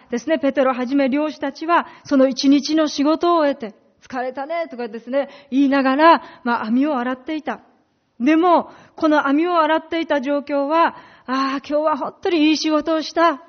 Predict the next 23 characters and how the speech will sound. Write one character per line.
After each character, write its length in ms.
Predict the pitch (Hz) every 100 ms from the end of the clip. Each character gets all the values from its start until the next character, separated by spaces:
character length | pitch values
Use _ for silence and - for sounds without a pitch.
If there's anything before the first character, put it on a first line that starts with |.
| _ _ -
で 80 |
す 120 | 240 262
ね。 220 | 330 320 - -
帰 120 | 277
っ 60 | 277
て 100 | 277
も 260 | 277 277 269
で 140 | 269
す 100 | 262
ね、 60 | 294
お-、 180 | 277 254
美 140 | 285
味 100 | 269
し 160 | - 269
い 40 |
ビ 140 | 262
ー 40 | 320
ル 80 | 320
で 100 | 330
も 120 | 311
飲 120 | 302
も 240 | 349 381
う。 60 | 262